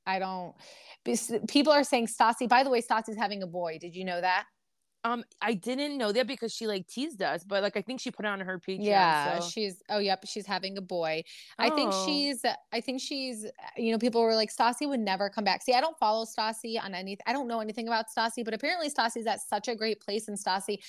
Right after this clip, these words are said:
Speaker 1: has said repeatedly that Pump Rules was so toxic for her, so that she's at such a good place that she would not come back. But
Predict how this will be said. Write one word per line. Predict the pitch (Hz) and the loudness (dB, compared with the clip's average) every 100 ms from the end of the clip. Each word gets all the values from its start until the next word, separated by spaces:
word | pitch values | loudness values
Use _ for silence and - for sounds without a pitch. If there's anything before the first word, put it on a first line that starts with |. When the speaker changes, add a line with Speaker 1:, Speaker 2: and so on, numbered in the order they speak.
| - - - | -18 -20 2
Speaker 1:
has | 240 226 202 - _ - | 6 6 4 -8 _ -12
said | - - 214 | -2 2 2
repeatedly | 220 - 220 220 240 240 | 0 -6 -2 0 0 0
that | 214 190 - | 0 0 -2
Pump | - 214 214 | -6 -6 -4
Rules | 214 214 | -4 -4
was | 196 | -8
so | - 220 202 | -2 0 0
toxic | - 175 170 - 220 - | -2 -2 -2 -4 -8 -4
for | 254 247 | -2 0
her, | 269 277 294 - - - | 2 0 -2 -12 -20 -20
so | - 262 | 2 4
that | 247 233 | 4 2
she's | 269 247 | -2 -2
at | 226 | -2
such | 240 240 | -2 -4
a | 247 | -4
good | 226 214 | -4 -6
place | 208 208 233 | -6 -6 -4
that | 202 | -4
she | 196 - 240 | -4 -8 -4
would | 214 214 | -4 -4
not | 202 - | -6 -8
come | 240 220 | -6 -4
back. | 185 196 247 | -2 -2 -2
But | 240 233 | 0 0